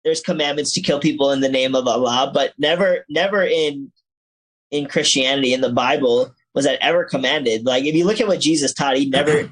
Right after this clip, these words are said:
<clears throat> Jesus even said, "If, if you hate a, a, a, if, if you hate another person, you're, you have, you're a murderer in your heart." That's the standard that we, we are held to from Jesus. So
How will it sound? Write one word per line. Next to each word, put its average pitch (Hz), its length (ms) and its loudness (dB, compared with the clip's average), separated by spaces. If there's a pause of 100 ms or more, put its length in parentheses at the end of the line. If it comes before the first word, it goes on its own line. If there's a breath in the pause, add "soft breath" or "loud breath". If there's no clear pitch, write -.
(120)
<clears throat> - 140 -12
Jesus 262 280 2
even 254 220 2
said, 208 260 0
"If, 185 220 -2
if 185 220 -2 (100)
you 185 240 2
hate 190 460 0 (560)
a, 151 160 0 (100)
a, 143 240 0 (160)
a, 139 160 -2
if, 170 140 0 (140)
if 175 160 0
you 240 100 2
hate 202 420 0
another 175 500 0
person, 185 540 -2
you're, 175 420 0
you 165 220 -2
have, 165 240 -2 (540)
you're 180 220 2
a 160 60 -2
murderer 165 460 0
in 143 180 -6
your 143 160 -20 (480)
heart." 143 200 -4 (440)
That's 226 220 -2
the 240 100 0
standard 147 600 0 (400)
that 151 220 0
we, 160 180 2
we 156 180 0
are 147 100 0
held 160 260 -2
to 127 260 -2 (280 loud breath)
from 165 200 0
Jesus. 170 360 2
So 175 260 2